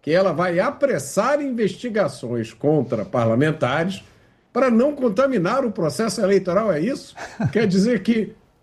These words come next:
é, quando chegar nas eleições, vai todo mundo esquecer dessas investigações, os parlamentares vão fingir que nada aconteceu. Olha, juro pra vocês, tem notícias dessa que eu acho que a gente deveria ter, Caniato, aqui uma bancada de universitários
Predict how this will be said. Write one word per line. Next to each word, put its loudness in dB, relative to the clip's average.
é, -4
quando 0
chegar 2
nas 2
eleições, 0
vai 2
todo -2
mundo -4
esquecer -2
dessas -2
investigações, 0
os -20
parlamentares 0
vão -2
fingir -2
que -2
nada 0
aconteceu. -2
Olha, 4
juro 2
pra 0
vocês, -4
tem -4
notícias 0
dessa -2
que 0
eu 4
acho 0
que 0
a 2
gente -2
deveria 2
ter, 0
Caniato, -6
aqui -2
uma 2
bancada 0
de -2
universitários -2